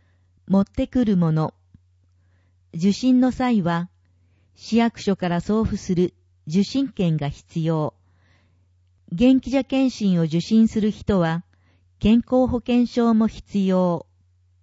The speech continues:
申し込み方法。中のマークのついた検診は、九月二日月曜から、集団検診予約専用ダイヤル、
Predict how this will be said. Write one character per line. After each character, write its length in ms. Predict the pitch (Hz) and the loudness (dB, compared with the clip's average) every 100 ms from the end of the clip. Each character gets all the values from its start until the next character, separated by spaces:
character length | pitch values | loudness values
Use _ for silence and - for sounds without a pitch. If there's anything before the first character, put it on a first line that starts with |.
| _ _ _ _ _ _ 175 | _ _ _ _ _ _ 4
申 160 | 208 | 4
し 120 | 247 - | 4 0
込 160 | 262 | 0
み 140 | 262 247 | 0 2
方 220 | 254 240 | 0 0
法。 480 | - - 160 143 - _ _ _ _ _ _ _ _ _ _ _ _ | -2 -4 -4 -4 -6 _ _ _ _ _ _ _ _ _ _ _ _
中 320 | - 262 254 220 | -6 -2 2 2
の 280 | 165 156 _ _ _ | 2 0 _ _ _
マ 220 | 214 262 | 0 2
ー 20 | 262 | 2
ク 140 | 220 | 2
の 140 | 185 | 0
つ 160 | - 185 | 0 -2
い 100 | 175 | -2
た 140 | 156 | -4
検 260 | 147 170 190 | -4 -2 -2
診 380 | - 185 185 180 | -2 -4 -2 -2
は、 260 | 165 170 - _ _ | -4 -8 -14 _ _
九 140 | - | -4
月 260 | 269 247 - | -2 -2 -4
二 300 | - 165 - | -8 -8 -8
日 140 | 160 | -8
月 320 | 151 165 - 208 | -6 -8 -6 -4
曜 180 | 214 | -2
か 220 | 190 160 151 | -4 -6 -6
ら、 200 | 143 147 _ _ | -6 -10 _ _
集 380 | - - 240 240 | -16 -6 -2 -2
団 260 | 226 233 | 0 0
検 320 | 233 233 233 220 | 0 2 2 0
診 360 | 175 170 160 | -2 0 0
予 100 | 160 | 0
約 240 | 196 220 - | -2 -4 -6
専 360 | - 220 220 | -2 2 4
用 260 | 220 220 214 | 4 0 -2
ダ 160 | 208 | -2
イ 140 | 208 180 | 0 0
ヤ 120 | 175 | -2
ル、 200 | 151 - | -6 -8